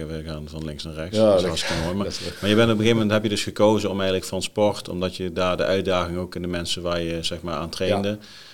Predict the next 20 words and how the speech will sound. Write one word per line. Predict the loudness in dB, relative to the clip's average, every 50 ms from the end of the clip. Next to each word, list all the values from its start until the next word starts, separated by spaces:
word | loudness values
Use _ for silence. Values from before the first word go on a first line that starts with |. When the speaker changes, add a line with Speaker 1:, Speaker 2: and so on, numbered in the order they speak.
| -20 _ _
Speaker 1:
Eh, | -12 -10 -8 -8 -8 -6 -6 -6
en | -6
toen | -8 -6
kwam | -2 -2 0 0 0
je | 0
in | 0 0
aanra-, | 0 0 0 -2 -4 -6
en | -8 -8
toen | -8 -4
kwam | -4 -2 -2
er | -2
op | -2
een | -2 0
gegeven | 0 0 0
moment | 0 -2 -6
de | -8 -4
vraag | 0 0 2 0 0 -2
van, | -6 -8
"Goh, | -4 -2 -2 0 0 -2 -6 -10 -16 -20 _ -18
eh," | -16